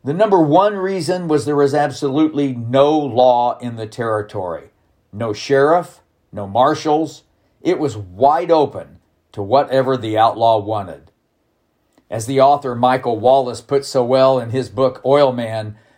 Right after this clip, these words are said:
there was no God west of Saint Louis and no law west of Fort Smith. Well, that was true until eighteen seventy-five, when the dangers of Indian Territory became so bad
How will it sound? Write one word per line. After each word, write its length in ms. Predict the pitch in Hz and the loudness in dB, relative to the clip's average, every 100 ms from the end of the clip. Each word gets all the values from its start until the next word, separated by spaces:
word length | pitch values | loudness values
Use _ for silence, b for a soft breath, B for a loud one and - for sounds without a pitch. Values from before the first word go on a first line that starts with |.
| b _ | b _
there 200 | 98 127 | -6 -4
was 180 | 135 151 | -4 0
no 180 | 170 | 0
God 540 | 131 98 143 147 156 147 | 0 0 4 4 4 0
west 380 | 120 143 143 131 | 0 0 0 -6
of 100 | 120 | -6
Saint 320 | 147 147 127 | -6 -6 -2
Louis 560 | 139 143 147 - - - _ _ _ - | 0 2 0 -6 -16 -20 _ _ _ -20
and 220 | 90 92 | -18 -4
no 140 | 120 | -4
law 720 | 110 110 127 123 113 110 110 - | -2 2 4 4 2 -2 -8 -16
west 420 | 85 110 107 - | -8 -6 -8 -12
of 80 | 101 | -14
Fort 280 | - 107 101 | -10 -10 -10
Smith. 460 | - 107 85 - _ _ _ _ _ _ _ _ _ _ _ _ - | -14 -12 -12 -14 _ _ _ _ _ _ _ _ _ _ _ _ -14
Well, 160 | 101 110 | -8 0
that 180 | 147 | 0
was 160 | 160 135 | 0 -8
true 560 | - 180 175 127 113 113 _ | -4 0 2 0 -4 -12 _
until 460 | - 110 123 120 120 - | -14 -4 -2 -2 -4 0
eighteen 540 | 143 151 - 139 135 | 0 -2 -8 -8 -8
seventy-five, 1040 | 127 147 127 123 113 - 113 101 67 - _ b b b b | -2 0 0 -4 -2 0 2 0 -6 -18 _ b b b b
when 160 | - 143 | -6 0
the 80 | 139 | -2
dangers 840 | 104 _ - 180 190 165 180 139 | -2 _ 0 0 -2 -4 -4 -2
of 140 | 127 | -2
Indian 320 | 156 156 151 135 | -2 -2 -4 -4
Territory 560 | 143 143 139 135 131 | 0 0 0 0 -2
became 340 | 127 127 139 123 | -4 -6 -6 -6
so 260 | - 151 | -2 -2
bad 680 | 107 143 165 139 104 98 110 | -2 0 2 2 0 -6 -12